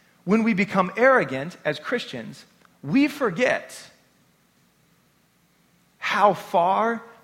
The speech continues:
and how wide and how deep the love of God reaches.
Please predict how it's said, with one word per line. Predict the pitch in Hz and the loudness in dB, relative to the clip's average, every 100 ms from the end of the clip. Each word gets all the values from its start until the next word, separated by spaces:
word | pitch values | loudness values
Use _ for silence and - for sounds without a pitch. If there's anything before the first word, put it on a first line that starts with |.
| _ _ | _ _
and | 170 | -2
how | 147 151 139 | 0 2 2
wide | 135 143 151 170 180 175 175 - - | 0 0 2 2 0 -4 -12 -18 -8
and | 143 | -6
how | 131 139 | -4 -4
deep | 127 127 190 123 107 - _ _ _ | -4 -6 -4 -4 -8 -18 _ _ _
the | 139 | -4
love | 135 135 | 0 0
of | 143 | -2
God | 123 127 113 113 | -2 -2 -2 -6
reaches. | 113 101 - - - - | -12 -14 -18 -20 -20 -20